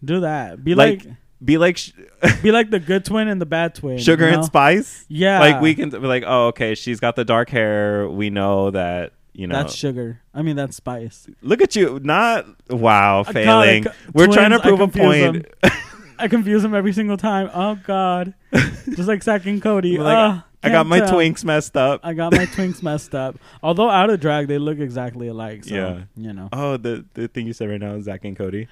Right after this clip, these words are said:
Speaker 1: Yes, that's what I'm
Speaker 2: It
Speaker 1: saying,
Speaker 2: made
Speaker 1: like
Speaker 2: me, that episode. Do you remember
Speaker 1: Oh,
Speaker 2: that episode
Speaker 1: when
Speaker 2: where he,
Speaker 1: they
Speaker 2: he did the hair? He, he tried to, I think it was, it was Cody tried to change his hair color to be different, to stand out.
Speaker 1: Oh, the, <laughs> when he got it like a red?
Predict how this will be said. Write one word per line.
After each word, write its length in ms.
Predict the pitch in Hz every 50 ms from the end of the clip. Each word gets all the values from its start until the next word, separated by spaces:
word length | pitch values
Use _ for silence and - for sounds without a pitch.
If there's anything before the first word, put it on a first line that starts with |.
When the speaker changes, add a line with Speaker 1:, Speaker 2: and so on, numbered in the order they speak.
| _ _
Speaker 1:
Yes, 360 | _ 160 226 302 233 160 135 -
that's 240 | 147 156 165 170
what 60 | 185 185
I'm 60 | 175
Speaker 2:
It 20 | 165
Speaker 1:
saying, 240 | 233 127 131 131
Speaker 2:
made 180 | 131 131 127 120
Speaker 1:
like 160 | - _ _
Speaker 2:
me, 60 | -
that 180 | 110 110 107 -
episode. 560 | 92 98 - 113 107 - - 120 123 135 135 _ _ _ _ _ _ _ _ _ _ _ _ _ _ _ _ _
Do 80 | _ 110
you 40 | 110
remember 240 | 107 - 110 110 113
Speaker 1:
Oh, 40 |
Speaker 2:
that 80 | 90 85
episode 340 | 104 - - - - 110 139
Speaker 1:
when 160 | 151 156 156 -
Speaker 2:
where 80 | 147 143
he, 60 | 147
Speaker 1:
they 80 | 143 123 117 _ _ _ _ _ _ _ _ _ _ _ _ _ _ 113
Speaker 2:
he 60 | 113
did 180 | 98 107 104 98
the 100 | 98 95
hair? 400 | 92 98 92 92 101 117 110 - _ _ _ _ _ _ _ _ _ _ _ _
He, 180 | _ 117 98 _ _
he 140 | - 120 117
tried 260 | - - 123 110 107
to, 180 | 104 104 101 -
I 40 | 110
think 160 | - 120 117
it 40 | 113
was, 120 | 110 98
it 120 | - - 110
was 120 | 107 95
Cody 300 | - - 110 98 101 107
tried 220 | 104 - 107 101 95
to 80 | 95 - _ _ _ _ _ _ _ _ _ _ _
change 240 | - 117 107 101 101
his 120 | 98 -
hair 160 | - 104 95
color 380 | 95 - 120 104 104 107 113 123
to 200 | - _ - 101
be 100 | 95 98
different, 500 | 87 - 90 90 - - 117 123 127 113 -
to 60 | 98
stand 260 | - - 104 101 -
out. 200 | 170 180 190 196
Speaker 1:
Oh, 240 | 202 196 190 180 170
the, 220 | 156 151 160 165 127 - _
<laughs> 200 | _ _ 220 220
when 160 | 208 180 170
he 140 | 175 175 160
got 180 | 156 170 170
it 100 | 170 160
like 160 | 156 156 143 147
a 60 | 135
red? 320 | 131 135 139 147 165 196